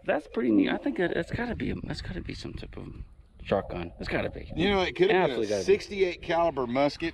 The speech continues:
Speaker 2: from, uh, DeSoto, and some kid was playing with it and just shoved a shell down in there and said, "Well,"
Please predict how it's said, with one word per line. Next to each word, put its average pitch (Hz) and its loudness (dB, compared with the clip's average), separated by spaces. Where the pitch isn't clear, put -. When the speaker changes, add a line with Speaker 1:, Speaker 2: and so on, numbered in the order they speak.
Speaker 2:
from, 120 -4
uh, 107 -2
DeSoto, 139 -2
and 123 0
some 147 0
kid 165 2
was 135 0
playing 127 4
with 120 4
it 131 0
and 113 -4
just 120 -2
shoved 135 2
a 117 -6
shell 143 2
down 117 2
in 113 2
there 117 2
and 123 -2
said, 101 -14
"Well," 131 -4